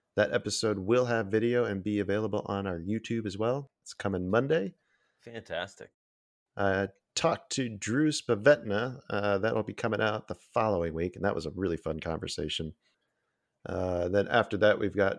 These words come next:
Speaker 1: Blaine McCauley from Penny Lane Blaine podcast. And
Speaker 2: Right.
Speaker 1: that will wrap up the next three weeks of sch-, uh, releases.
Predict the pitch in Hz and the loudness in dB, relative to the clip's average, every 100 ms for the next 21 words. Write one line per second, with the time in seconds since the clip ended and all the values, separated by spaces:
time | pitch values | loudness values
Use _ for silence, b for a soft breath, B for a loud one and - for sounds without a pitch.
0 | - - 98 101 127 131 113 107 - 113 | -8 -8 0 4 4 2 -2 -2 0 2
1 | 104 95 92 92 90 90 - 120 110 107 | 4 2 -2 -6 -6 -6 -2 0 0 0
2 | 101 95 101 85 95 87 82 - - - | -2 0 -2 -2 -2 -2 -2 -4 -4 -10
3 | - _ _ _ _ - 82 80 80 82 | -14 _ _ _ _ -6 -4 -2 -4 -4
4 | 104 - 113 98 113 113 120 117 - 104 | -4 -4 -8 -2 0 2 0 -2 -4 -4
5 | 104 104 104 _ _ _ _ 110 - - | -2 -4 -6 _ _ _ _ -8 -8 -10
6 | 101 107 90 80 - - - - - - | -6 -4 -4 -4 -8 -6 -4 -4 -6 -6
7 | 53 55 - _ _ _ _ - 98 95 | -6 -8 -12 _ _ _ _ -4 -2 -2
8 | 80 80 | -6 -12